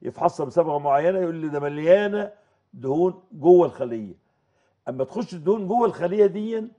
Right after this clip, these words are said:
لو انا تخيلنا انا في الاستوديو ده مثلًا بيكفي عشرين فرد قاعدين فيه،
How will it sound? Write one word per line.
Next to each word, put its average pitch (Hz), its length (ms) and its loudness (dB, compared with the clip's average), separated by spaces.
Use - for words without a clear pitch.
لو 143 180 4
انا 196 160 2
تخيلنا 175 540 4
انا 175 80 -2
في 147 60 -2
الاستوديو 170 300 -6
ده 185 120 4
مثلًا 185 180 -2
بيكفي 175 560 -6
عشرين 180 380 -12
فرد 139 280 -6
قاعدين 143 340 -6
فيه، 131 240 -18